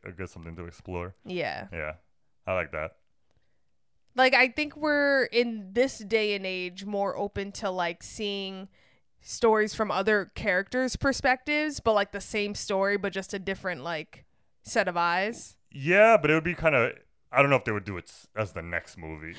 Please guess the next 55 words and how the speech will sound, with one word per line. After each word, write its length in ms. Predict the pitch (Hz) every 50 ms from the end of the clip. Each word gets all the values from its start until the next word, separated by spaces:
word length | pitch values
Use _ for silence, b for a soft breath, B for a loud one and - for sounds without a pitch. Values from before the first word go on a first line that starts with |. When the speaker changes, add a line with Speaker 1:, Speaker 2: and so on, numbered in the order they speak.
| - -
Speaker 2:
No, 320 | 311 359 415 415 403 381
yeah, 280 | 370 330 359 415 370 277
Speaker 1:
Like, 120 | 302 285 -
Speaker 2:
no. 20 |
Speaker 1:
that's 140 | 196 214 208
something 240 | 233 220 175 185 160
you 80 | 156 147
do, 180 | 147 147 143
like, 160 | 139 135 127
with, 160 | 127 135 123 123
like, 180 | 110 104 92 107 104 _
Ratchet, 540 | 104 101 101 98 101 101 - - 101 80 87
like, 100 | 98 95
thirty 320 | - - 120 113 113 110
years 220 | 104 104 101 95 98
later. 320 | 92 90 90 85 85 85
Like, 180 | 87 101 117 -
"Oh, 180 | 180 170 156 143
let's, 300 | 151 156 - - - -
let's, 280 | 165 160 160 - -
instead 260 | 160 156 - - 175
of 120 | 160 143 139
seeing 160 | - 160 156
it 60 | 139 -
from 80 | 131 131
McMurphy, 400 | 117 - 120 123 123 - 110 104
let's 160 | 101 - -
see 80 | - 110
it 80 | 98
from 120 | - 107 98
Nurse 180 | 101 104 92
Ratchet." 360 | 92 95 95 95 - 101 98 -
Speaker 2:
Uh, 600 | 415 539 587 587 587 587 587 587 587 571 571 571
Speaker 1:
I 60 | 143
don't 120 | 151 160 -
know 60 | 160 143
if 60 | 127
you 60 | 131
do, 160 | 113 123 123
like, 160 | 110 104 104
the 100 | - 113
Speaker 2:
I 120 | - 330 381
Speaker 1:
next 160 | 392 381 359
Speaker 2:
don't 0 |
know. 300 | 320 294 262 254 254 254
Speaker 1:
movie. 100 | 240 196
Speaker 2:
I 60 | 254 269
Speaker 1:
So 60 | 302
you're 80 | 302 302
Speaker 2:
mean, 60 | 294
Speaker 1:
saying, 200 | 220 208 196 175
like, 240 | 165 160 151 151 - - - - _ _ _ _ _ - _ _ _ _ _ _ _
like, 240 | 131 131 123 - - _ 113 - - - - 139
we 120 | 139 131
see, 340 | 120 - - - 143 143 143